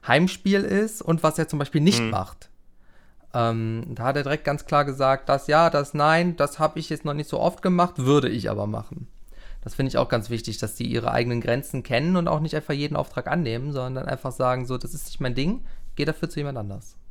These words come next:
Speaker 2: Ja, find, es ist halt genau das, ne? Jeder, ich glaub, jeder entwickelt da auch so ein, so seine, seine Ecke halt einfach, ne, wo, wo, wo er sich am wohlsten fühlt.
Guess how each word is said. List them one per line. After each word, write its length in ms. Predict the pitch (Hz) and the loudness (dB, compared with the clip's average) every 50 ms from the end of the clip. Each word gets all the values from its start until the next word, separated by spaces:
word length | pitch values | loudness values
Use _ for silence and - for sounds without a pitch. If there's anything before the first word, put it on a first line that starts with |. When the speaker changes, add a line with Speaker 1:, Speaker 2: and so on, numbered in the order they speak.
| - - - - - - - - - - - - - - - - | -18 -18 -18 -20 -20 -20 -20 -20 -18 -18 -18 -20 -20 -18 -10 -4
Speaker 2:
Ja, 140 | 131 135 127 - - - - - | -2 -2 -2 -4 -8 -16 -20 -12
find, 240 | - - 135 131 - - - 123 117 113 - | -6 -6 -6 -6 -6 -10 -14 -14 -12 -10 -10
es 160 | 123 120 117 | -10 -10 -8
ist 160 | 131 127 - 139 | -8 -4 0 2
halt 280 | 123 117 - - - - | 2 2 0 -4 -6 -2
genau 260 | 131 120 117 113 110 | 0 2 4 4 4
das, 240 | 110 107 101 - - | 4 2 0 0 -2
ne? 240 | 113 110 110 107 95 - - - - - - - - - - - - | -2 -2 -2 -4 -6 -10 -16 -20 -20 -20 -20 -20 -20 -20 -18 -14 -14
Jeder, 680 | 123 104 98 107 135 160 156 160 151 151 151 151 139 - | -12 -8 -2 0 0 2 2 2 2 2 2 0 -2 -4
ich 100 | 113 - | -6 -6
glaub, 120 | 131 113 | -8 -6
jeder 240 | 107 117 127 143 139 | -4 -4 -2 -2 -2
entwickelt 400 | 110 117 104 127 135 - 131 - | -2 -4 -4 -6 -6 -8 -6 -4
da 60 | 104 87 | -2 -2
auch 140 | 73 98 101 | -2 -4 -4
so 160 | - 110 104 | -6 -6 -6
ein, 460 | 104 104 101 101 92 76 57 - - _ _ | -4 -4 -6 -6 -8 -12 -14 -18 -20 _ _
so 240 | - 107 107 104 104 | -12 -8 -6 -6 -6
seine, 520 | 95 95 107 104 107 110 110 107 107 101 | -4 -2 -2 -2 0 0 0 -2 -2 -4
seine 320 | 95 104 107 104 110 104 - | -2 0 0 0 0 0 -2
Ecke 220 | 107 - - 147 | -4 -4 -2 0
halt 140 | 139 135 127 | 0 0 0
einfach, 280 | 92 117 127 - 135 123 | 0 -2 -4 -4 -6 -4
ne, 200 | 120 120 117 107 | -4 -4 -4 -2
wo, 240 | 110 110 110 104 104 | -2 -2 -2 -2 -2
wo, 140 | 107 107 104 104 | -4 -6 -4 -2
wo 120 | 117 117 | 0 0
er 60 | 113 | 0
sich 140 | 110 110 107 | 0 0 -2
am 120 | 98 98 98 | -2 -2 -2
wohlsten 360 | 110 127 147 - - - 147 | -2 -2 -2 -4 -6 -12 -10
fühlt. 380 | - - 165 165 175 185 - | -6 -4 -2 0 -2 -2 -4